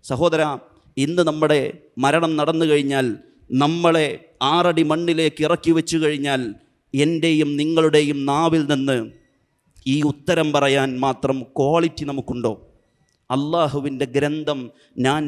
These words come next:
പഠിച്ചിട്ടുണ്ട്, ഞാൻ വായിച്ചിട്ടുണ്ട് എന്ന് പറയാൻ നമുക്ക് സാധിക്കുമോ?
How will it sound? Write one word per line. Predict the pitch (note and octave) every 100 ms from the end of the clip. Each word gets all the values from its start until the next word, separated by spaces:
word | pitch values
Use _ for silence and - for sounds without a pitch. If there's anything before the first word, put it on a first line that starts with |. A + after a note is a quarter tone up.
| C#3+ C#3
പഠിച്ചിട്ടുണ്ട്, | C3+ D3 - C#3+ C3+ B2+ B2 A#2 - _ -
ഞാൻ | C#3+ D#3+ D3
വായിച്ചിട്ടുണ്ട് | C#3 E3+ E3+ - D#3+ D3 C#3 C#3 C3+
എന്ന് | C3+ C3
പറയാൻ | B2 C3+ C3 B2 A2+ - C3
നമുക്ക് | C3+ C3 A#2+
സാധിക്കുമോ? | B2 B2+ B2+ B2